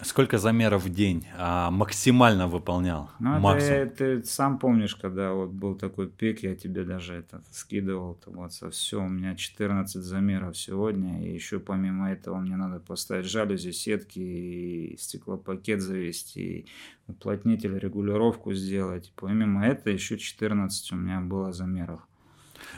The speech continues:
Speaker 1: Ам.
Speaker 2: И все они вот у меня прошли.
Speaker 1: Мне очень интересно, поделись, пожалуйста, той историей. Я когда весной узнал о ней, я очень сильно удивился и своим сказал, я говорю: «Вы че, не в состоянии? Макс так делает, а вы че не делаете?»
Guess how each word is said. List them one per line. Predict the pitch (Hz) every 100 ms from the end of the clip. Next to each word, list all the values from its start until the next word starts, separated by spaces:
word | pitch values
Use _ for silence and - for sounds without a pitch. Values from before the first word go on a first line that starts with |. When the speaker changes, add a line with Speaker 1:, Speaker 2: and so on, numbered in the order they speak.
| -
Speaker 1:
Ам. | 85 101
Speaker 2:
И | 123 127 123
все | 113 - 131 143
они | 120 113 117 117
вот | 104 98 -
у | 104
меня | 104 104 101
прошли. | - 90 - 92 85 80 - - - - -
Speaker 1:
Мне | 92
очень | 92 98
интересно, | 90 104 127 135 95 87
поделись, | - 92 135 185
пожалуйста, | 110 95 95 85 90
той | 90 87
историей. | - 156 156 90
Я |
когда | 90 82 87
весной | 87 - 92 82
узнал | 80 113 165
о | 123
ней, | 92 82 80
я | 87
очень | 92 - 92
сильно | - 95 85
удивился | 82 92 135 175 -
и | 80
своим | - 98 87
сказал, | - 82 92 85
я | 80
говорю: | 82
«Вы | 82 87
че, | - 98 85
не | 90
в | -
состоянии? | 92 - 127 101
Макс | 101 143 113
так | - 95
делает, | 90 107 92 82
а | 92
вы | 104 104
че | 98
не | 87 85
делаете?» | 90 90